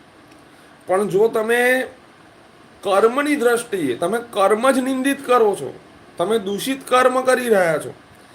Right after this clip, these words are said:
તમે પરસ્ત્રી ગમન કરી રહ્યા છો, તમે ખા-, નાની નાની છોકરીઓ પર ખરાબ નજર રાખી રહ્યા છો, તો પછી કમસે કમ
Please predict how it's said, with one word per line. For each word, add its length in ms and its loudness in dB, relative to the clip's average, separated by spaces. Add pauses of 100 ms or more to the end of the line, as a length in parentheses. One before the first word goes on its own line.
(200)
તમે 160 0
પરસ્ત્રી 540 -2
ગમન 320 0
કરી 240 0
રહ્યા 320 0
છો, 320 -6
તમે 200 -4
ખા-, 320 -6 (180)
નાની 320 0
નાની 220 0
છોકરીઓ 420 0
પર 100 -2
ખરાબ 360 0
નજર 380 2
રાખી 320 2
રહ્યા 320 -2
છો, 220 -14 (1900)
તો 100 0
પછી 480 -8
કમસે 460 0
કમ 460 -2